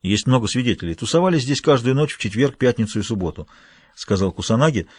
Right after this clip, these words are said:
и подумал, что скорее их свидетелей стоило бы называть потерпевшими. «А инцидент произошёл в пятницу?» — спросил Югава. «Да». Судя по репликам живущих по соседству людей, которых Кусанаги успел опросить,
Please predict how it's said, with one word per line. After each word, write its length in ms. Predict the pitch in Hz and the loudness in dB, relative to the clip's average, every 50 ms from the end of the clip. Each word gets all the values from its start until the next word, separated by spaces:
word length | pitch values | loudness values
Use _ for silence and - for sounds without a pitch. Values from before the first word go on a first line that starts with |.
| - - _ _ _ _ _ _ _ _ _ _ _ _ - | -20 -20 _ _ _ _ _ _ _ _ _ _ _ _ -14
и 100 | - - | -14 -6
подумал, 420 | - 123 131 143 156 151 147 135 | -2 -2 -2 -2 -2 -4 -6 -6
что 200 | - - - 127 | -6 -6 -4 -4
скорее 500 | 117 - - 123 117 127 139 131 120 120 143 | -4 -2 0 2 2 4 2 2 2 2 0
их 220 | 143 - - - - | -2 -2 -6 -10 -10
свидетелей 640 | - - 120 110 98 117 131 127 - 120 120 113 | -6 -2 0 0 2 0 0 0 0 0 0 0
стоило 360 | 104 - - 117 117 117 117 113 | -2 -2 -2 0 2 2 2 2
бы 120 | 107 113 | 2 2
называть 340 | 110 104 107 113 113 107 - | 2 2 2 2 0 0 0
потерпевшими. 800 | - 117 117 123 - - 110 92 82 - - - 80 76 - _ _ _ _ _ _ _ _ _ _ _ _ _ _ _ _ _ _ _ _ _ _ _ _ _ _ _ _ _ - | -2 -4 -4 -4 -4 -2 -2 -4 -4 -4 -8 -8 -8 -10 -12 _ _ _ _ _ _ _ _ _ _ _ _ _ _ _ _ _ _ _ _ _ _ _ _ _ _ _ _ _ -2
«А 180 | 101 110 113 | 0 2 2
инцидент 400 | 117 110 - 117 110 143 151 139 | 2 2 2 2 2 2 2 2
произошёл 380 | - 143 135 135 135 - 147 139 | 2 2 2 2 2 0 0 -2
в 40 | - | 0
пятницу?» — 420 | - 196 185 - - 107 - 95 | 0 -2 0 -2 -4 -6 -6 -8
спросил 280 | - - 101 - - 92 | -8 -6 -6 -4 -4 -4
Югава. 380 | 90 95 90 87 85 80 - - _ _ _ _ _ _ _ _ _ _ _ _ - | -4 -4 -4 -4 -6 -8 -10 -16 _ _ _ _ _ _ _ _ _ _ _ _ -10
«Да». 340 | 90 82 98 104 107 113 110 _ _ _ _ _ _ _ _ _ _ _ _ _ _ _ _ _ _ _ _ _ _ _ _ _ | -4 0 2 2 2 2 -2 _ _ _ _ _ _ _ _ _ _ _ _ _ _ _ _ _ _ _ _ _ _ _ _ _
Судя 460 | - - - - - 151 160 160 156 | -8 -4 -2 0 2 2 2 2 4
по 120 | - 160 | 4 4
репликам 460 | 151 156 151 127 131 135 - 143 127 117 | 6 6 4 4 2 0 2 2 2 2
живущих 460 | 113 135 135 143 139 - - - - | 2 2 2 2 2 0 -2 -4 -4
по 80 | - | -4
соседству 440 | - - 120 - 143 131 - - 123 | -2 -2 -2 0 -2 -2 -2 -2 0
людей, 280 | 120 120 117 123 147 143 | 0 0 2 2 0 0
которых 340 | - - - 104 98 95 - | 0 0 0 0 -2 -2 -4
Кусанаги 400 | 110 - 117 113 110 101 92 101 | -4 0 2 2 2 2 2 0
успел 300 | 104 - - 113 104 101 | -2 -2 0 0 0 0
опросить, 480 | 90 101 101 98 - - 190 - - | 0 0 -2 0 0 -2 -4 -4 -6